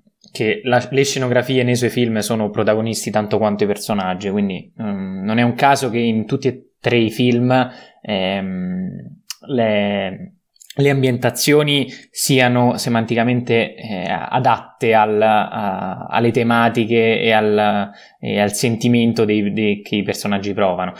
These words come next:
Eh, nel primo caso abbiamo la Sicilia, prima spoglia, poi barocca nella, nella città di Noto,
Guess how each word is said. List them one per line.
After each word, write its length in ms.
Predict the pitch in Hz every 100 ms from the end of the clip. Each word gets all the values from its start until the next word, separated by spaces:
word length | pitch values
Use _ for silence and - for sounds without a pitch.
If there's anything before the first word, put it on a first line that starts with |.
| - - -
Eh, 280 | - - -
nel 160 | 117
primo 220 | 117 123
caso 200 | 123 117
abbiamo 280 | 117 113 107
la 80 | 107
Sicilia, 500 | 131 120 165 165 143
prima 240 | 123 113
spoglia, 540 | 107 - 123 120 107 104
poi 180 | 104 98
barocca 560 | 101 104 104 104 -
nella, 360 | 98 95 95 92
nella 180 | 98 98
città 260 | 101 104
di 140 | 101 135
Noto, 440 | 147 160 165